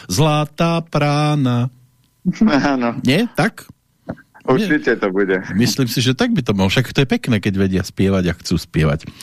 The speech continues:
Speaker 2: Ale,
Speaker 1: Ale
Speaker 2: ale je to úžasné, lebo zoberme si, že keď to teda posunieme, ten najvyšší level, že keď zoberieme, ako som to popisoval,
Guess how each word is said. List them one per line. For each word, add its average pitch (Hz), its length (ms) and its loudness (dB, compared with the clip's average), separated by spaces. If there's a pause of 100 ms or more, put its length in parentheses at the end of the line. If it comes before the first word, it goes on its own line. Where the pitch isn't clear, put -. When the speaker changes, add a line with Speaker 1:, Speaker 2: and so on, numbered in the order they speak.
(460)
Speaker 2:
Ale, 120 320 2
Speaker 1:
Ale - 60 -6
Speaker 2:
ale 120 200 0
je 131 120 0
to 143 100 0
úžasné, 143 640 -2
lebo 113 260 0
zoberme 120 540 -2
si, 131 320 0
že 110 160 0
keď 113 240 0
to 120 140 0
teda 110 500 0
posunieme, 110 880 0 (640)
ten 117 200 0
najvyšší 131 580 0
level, 110 640 0
že 98 220 -2
keď 113 180 -2
zoberieme, 113 680 0
ako 110 160 -4
som 110 220 -2
to 110 120 0
popisoval, 101 840 0